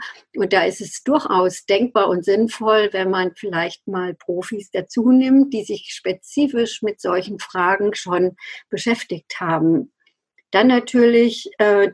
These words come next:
der ganze Bereich der Informationsentwicklung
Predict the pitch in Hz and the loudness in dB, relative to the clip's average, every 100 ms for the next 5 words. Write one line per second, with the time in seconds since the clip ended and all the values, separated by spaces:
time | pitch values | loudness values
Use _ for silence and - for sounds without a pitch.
0 | 214 196 196 190 190 190 - 185 185 180 | 2 2 2 -2 -2 -4 -6 -2 0 0
1 | 190 - _ - 220 - 196 180 170 170 | -2 -8 _ -4 -2 -2 -2 -2 -2 -8
2 | - - - 208 214 196 185 - 214 202 | -18 -12 -4 -2 0 0 -2 0 2 0
3 | - 180 170 185 202 - 180 175 - | -2 -6 -6 -4 -4 -4 -4 -4 -6